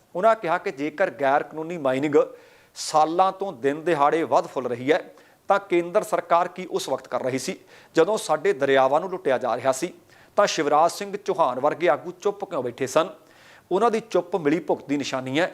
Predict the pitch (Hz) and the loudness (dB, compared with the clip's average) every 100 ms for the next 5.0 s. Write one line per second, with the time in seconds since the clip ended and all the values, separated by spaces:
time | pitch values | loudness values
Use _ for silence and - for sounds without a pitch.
0 | - _ _ 175 202 226 208 131 147 147 | -10 _ _ 0 0 2 0 -2 -4 -4
1 | 190 - 151 127 156 - - _ _ 170 | -8 -2 -2 0 -4 -4 -14 _ _ -2
2 | 170 190 170 196 - 160 156 180 160 135 | 2 2 2 -4 -2 -4 -2 -6 -2 0
3 | 135 139 175 180 120 139 151 160 160 165 | 0 0 -2 -2 0 0 2 -2 -2 -6
4 | 170 135 156 156 160 131 120 117 143 175 | -4 0 0 0 -2 -4 -8 -2 2 2